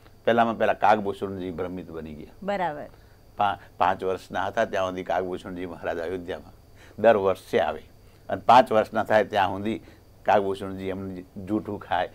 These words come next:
Speaker 1: એમની જોડે ફરે, એમની
Speaker 2: હા,
Speaker 1: આગળ
Speaker 2: હા,
Speaker 1: પાછળ
Speaker 2: હા.
Speaker 1: ફરે. તો એ જ્યારે પૂરી લઈને ફરતા હતા ને, એ વખતે એમને એમ થયું કે આ ભ્રમ નથી જ, કારણ કે જો રૂવે છે,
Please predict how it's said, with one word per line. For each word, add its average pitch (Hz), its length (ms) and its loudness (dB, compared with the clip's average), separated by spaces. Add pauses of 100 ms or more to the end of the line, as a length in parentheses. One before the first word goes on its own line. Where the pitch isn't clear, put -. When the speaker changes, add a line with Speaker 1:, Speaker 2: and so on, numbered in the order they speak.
(140)
Speaker 1:
એમની 104 200 -4
જોડે 101 240 -2
ફરે, 98 380 -2
એમની 98 200 -2
Speaker 2:
હા, 240 100 2
Speaker 1:
આગળ 214 100 2
Speaker 2:
હા, 202 100 2
Speaker 1:
પાછળ 170 220 -2
Speaker 2:
હા. - 140 -8
Speaker 1:
ફરે. 90 220 -10 (840)
તો 120 80 -4 (160)
એ 160 120 4
જ્યારે 180 240 4
પૂરી 143 340 4
લઈને 160 200 0
ફરતા 120 360 2
હતા 117 200 0
ને, 117 160 0
એ 120 40 0
વખતે 120 540 0 (100)
એમને 113 320 0
એમ 117 240 -2
થયું 110 340 0 (240)
કે 127 120 6
આ 120 220 8
ભ્રમ 131 400 6
નથી 143 460 8
જ, 117 100 0
કારણ 160 240 8
કે 202 160 6
જો 214 260 6
રૂવે 156 420 6
છે, 139 340 -2